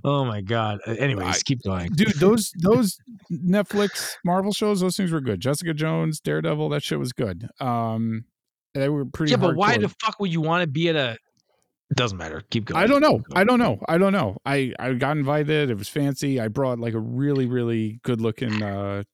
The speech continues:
Speaker 2: young lady to this thing. And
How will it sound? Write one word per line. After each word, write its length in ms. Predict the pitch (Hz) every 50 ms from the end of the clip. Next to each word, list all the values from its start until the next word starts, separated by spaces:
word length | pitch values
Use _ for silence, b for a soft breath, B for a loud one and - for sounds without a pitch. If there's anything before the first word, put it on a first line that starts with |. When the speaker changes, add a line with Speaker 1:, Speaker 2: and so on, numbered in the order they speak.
| _ _ _
Speaker 2:
young 260 | - 113 113 107 107 101
lady 340 | 104 107 107 104 110 110
to 160 | 110 - 113 104
this 220 | 107 104 - -
thing. 460 | - 113 101 98 101 101 101 98 98 b b b b b b b b _ _ _
And 600 | 127 117 113 107 101 101 101 101 101 101 95